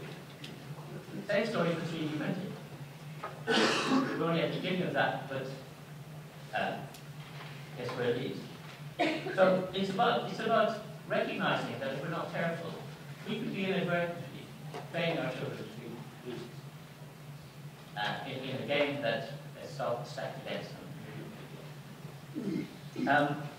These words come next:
and if you wanted to, in a kind of nutshell, if you wanted to say, what is, what's the choice that faces our children? Um, it's been expressed very well by Douglas Rushkoff in the book. The title of the book is Program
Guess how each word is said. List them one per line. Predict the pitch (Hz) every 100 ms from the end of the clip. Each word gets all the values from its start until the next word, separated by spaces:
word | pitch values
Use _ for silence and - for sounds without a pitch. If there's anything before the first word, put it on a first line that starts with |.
| -
and | 170 190
if | 226
you | 220
wanted | 247 262 - -
to, | - 123 127
in | 147 -
a |
kind | 156
of | 147
nutshell, | 147 165 160 -
if | - - -
you | 180
wanted | 190 - -
to | - 135 - - - - -
say, | 143 123
what | - -
is, | -
what's | - - -
the | -
choice | 214 190 180
that | - - - -
faces | - - - - - - - -
our | 95
children? | - - - - - - - - - -
Um, | 175 175 151 151 175
it's | 170
been | -
expressed | 196 - 233 233
very | 226 233 226
well | 135 135
by | 143
Douglas | 160 165 165 -
Rushkoff | 165 160 - - - - - 143 - -
in | 120
the | 120 -
book. | 139 - - - - - - - - - - - - -
The |
title | 233 233
of | -
the | 147
book | -
is | 143
Program | - 160 151 120 113 -